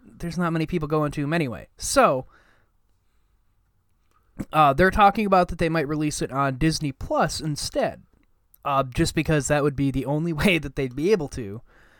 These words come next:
Um, so that might be end up, uh, so keep your eyes open for the, you know, the coming weeks here. They may just be,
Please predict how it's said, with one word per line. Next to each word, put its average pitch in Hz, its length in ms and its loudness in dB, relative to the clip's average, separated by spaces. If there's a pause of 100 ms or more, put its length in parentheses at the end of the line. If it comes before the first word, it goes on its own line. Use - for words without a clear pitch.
(460)
Um, 139 240 -2
so 190 160 2
that 247 160 6
might 247 180 4
be 226 120 -2
end 220 120 0
up, 175 180 -2
uh, 165 320 2 (140)
so 175 300 4
keep 233 240 -2
your 208 100 2
eyes 220 260 4
open 185 360 -2
for 160 340 -2
the, 151 440 -2
you 151 100 -4
know, 143 100 0
the 143 60 -4
coming 170 280 2
weeks 175 280 -2
here. 156 240 0
They 143 120 -2
may 151 220 0
just - 260 -6
be, 139 300 -2